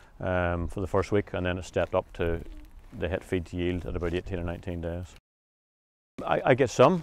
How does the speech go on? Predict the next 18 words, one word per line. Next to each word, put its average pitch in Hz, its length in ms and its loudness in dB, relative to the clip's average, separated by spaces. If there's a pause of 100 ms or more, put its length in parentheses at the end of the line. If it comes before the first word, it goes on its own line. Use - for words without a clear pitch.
(120)
I, 123 380 4
I - 40 2
mean, 110 140 0
it's, - 300 -2
it's - 220 -4 (120)
just - 200 -2
a 104 40 -4
part 113 220 6
of 95 60 0
the 87 80 0
system. 123 340 -4
It's 101 160 0
something 101 240 -2
I, 95 160 2
I 95 180 0
live 98 220 -2
with. 123 300 0
Uh, 110 260 -2